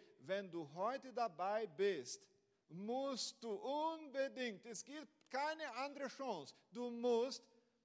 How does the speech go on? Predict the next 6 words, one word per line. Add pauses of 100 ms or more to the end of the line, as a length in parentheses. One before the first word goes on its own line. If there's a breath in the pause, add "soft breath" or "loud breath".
(180)
am
siebten
auch
dabei
sein,
okay?